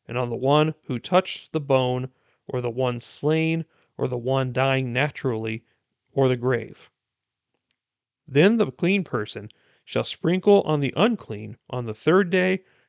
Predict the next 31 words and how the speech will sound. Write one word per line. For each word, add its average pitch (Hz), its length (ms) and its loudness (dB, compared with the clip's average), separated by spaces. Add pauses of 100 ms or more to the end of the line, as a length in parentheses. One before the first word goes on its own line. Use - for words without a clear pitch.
and 123 100 -4
on 120 120 -2
the 117 60 -8
seventh 143 440 2
day. 90 220 -10 (760)
And 123 100 -4
on 123 100 0
the 120 80 -6
seventh 165 360 0
day 185 360 2 (200)
he - 140 -10
shall 117 200 -4
purify 170 720 2
him 127 300 -2 (120)
from 131 220 -4
uncleanness. 123 840 -4 (760)
And 127 100 -4
he 127 60 -2
shall 117 240 -2
wash 143 360 2
his 202 140 -4
clothes 143 540 4 (220)
and 110 180 -8
bathe 139 240 0
himself 143 440 -2
in 139 140 -2
water, 113 460 0 (520)
and 117 120 -8
shall 123 180 2
be 117 160 -8
clean 123 500 -4